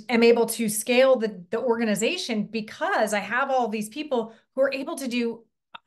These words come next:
now eight times the amount of work I could with clients. You see, so it's not always like, "Oh my gosh, I just have to offer nine hundred more private coaching packages."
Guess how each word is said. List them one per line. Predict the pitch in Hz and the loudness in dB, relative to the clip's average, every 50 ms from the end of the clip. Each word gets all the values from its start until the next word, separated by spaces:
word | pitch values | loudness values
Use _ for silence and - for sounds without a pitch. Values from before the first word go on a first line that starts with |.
| - - | -16 -10
now | 240 226 254 311 294 240 247 - - | -4 -2 0 2 2 2 0 0 -2
eight | 262 294 311 311 311 | 0 0 0 -2 -4
times | - - - 294 320 349 349 294 262 | -10 -14 -8 -4 -4 -2 -2 -4 -4
the | 262 254 | -2 -2
amount | 247 247 247 254 | 0 2 0 0
of | 254 | 0
work | 247 254 247 254 | 0 -2 -2 -2
I | 262 302 320 | -6 -10 -12
could | - 214 175 - - - _ _ _ _ _ _ _ _ _ - | -10 -8 -10 -10 -10 -14 _ _ _ _ _ _ _ _ _ -4
with | 214 214 - | -4 -4 -4
clients. | - 277 320 359 240 - - - - - - _ _ _ _ _ _ | -6 -8 -8 -6 -8 -10 -12 -16 -20 -20 -20 _ _ _ _ _ _
You | _ 240 240 | _ -4 -2
see, | - - 269 262 262 247 247 - - - - - - | -2 -2 -2 -2 -2 -4 -6 -8 -16 -20 -20 -20 -12
so | - - 320 311 | -2 2 2 2
it's | - - | 2 2
not | 330 339 370 415 | 2 2 2 2
always | 427 381 359 269 247 | 2 2 0 2 4
like, | 254 240 226 214 - | 4 4 4 4 2
"Oh | - 285 | -2 0
my | 277 262 | 0 2
gosh, | 240 226 208 - | 2 0 0 -2
I | 190 | -4
just | 180 - 247 240 233 | -2 0 0 0 2
have | 240 240 233 | 0 -4 -4
to | - 226 | -2 -2
offer | 226 214 202 - 202 208 202 - - | 0 -2 -2 -2 -4 -6 -6 -6 -10
nine | - 202 196 196 214 226 226 | -8 -6 -4 0 0 0 0
hundred | 226 233 226 220 214 196 185 | 0 0 0 0 0 -2 -2
more | 185 196 202 208 208 202 196 | -2 -2 0 2 2 0 0
private | 202 - 208 202 202 202 208 208 | -2 -2 0 0 0 0 -2 -6
coaching | - 202 202 - - 190 185 | -8 -10 -10 -10 -10 -12 -12
packages." | 165 165 165 175 - 185 175 180 - - - - - | -10 -10 -12 -12 -12 -14 -12 -12 -10 -6 -4 -6 -6